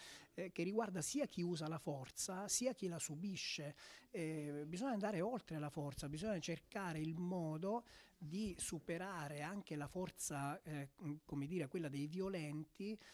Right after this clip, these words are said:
eh, mettendo in atto qualche principio diverso. E, e Simone Weil metteva in atto proprio questo, questo principio, che è quello della mitezza, della debolezza. Ci sono le, le modalità, ora qui veramente sarebbe lungo parlare delle guerre, di tutto quello che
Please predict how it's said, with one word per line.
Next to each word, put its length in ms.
eh, 400
mettendo 580
in 120
atto 400
qualche 320
principio 540
diverso. 800
E, 520
e 60
Simone 360
Weil 120
metteva 340
in 120
atto 260
proprio 320
questo, 460
questo 260
principio, 400
che 60
è 40
quello 200
della 200
mitezza, 460
della 220
debolezza. 880
Ci 160
sono 400
le, 220
le 160
modalità, 600
ora 200
qui 140
veramente 560
sarebbe 340
lungo 260
parlare 440
delle 220
guerre, 460
di 120
tutto 260
quello 260
che 220